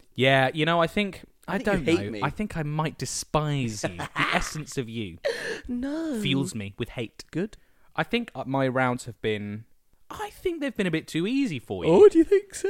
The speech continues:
Speaker 1: And I think, again, it's a difficult thing as a quizmaster is figuring out how to make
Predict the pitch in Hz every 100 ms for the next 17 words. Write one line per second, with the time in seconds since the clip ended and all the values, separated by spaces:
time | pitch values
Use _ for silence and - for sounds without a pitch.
0 | 480 415 - 247 233 170 196 196 180 -
1 | 180 - - 196 165 - 160 143 147 151
2 | 139 107 95 - 90 85 - 101 95 _
3 | _ - - 131 113 107 104 98 - _
4 | _ - - - - 131 127 123 110 -